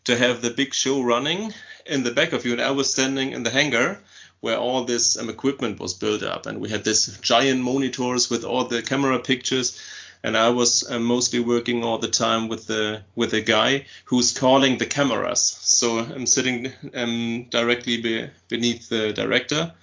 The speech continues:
and I was always working with him on the, on the, on the videos and on the camera pictures, which to pick for the live stream. And I was,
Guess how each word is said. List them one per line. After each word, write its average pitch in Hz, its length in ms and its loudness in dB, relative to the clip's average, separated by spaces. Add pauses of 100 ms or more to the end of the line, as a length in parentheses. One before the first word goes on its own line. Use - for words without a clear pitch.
(500)
and 120 140 2
I 123 120 6
was 127 240 2
always 127 320 0
working 131 600 2
with 117 180 -4
him 131 480 -2
on 120 200 -2
the, 113 400 -2
on 113 180 -6
the, 110 200 -6
on 113 120 -2
the 107 60 -2
videos 113 460 4
and 107 100 0
on 110 100 -2
the 107 80 -2
camera 127 360 0
pictures, - 480 -2
which 131 240 2
to 120 80 -6
pick - 380 -2 (340)
for 117 220 -4
the 117 100 2
live 120 240 6
stream. 107 440 -2
And 113 140 -2
I 117 60 -2
was, - 380 -4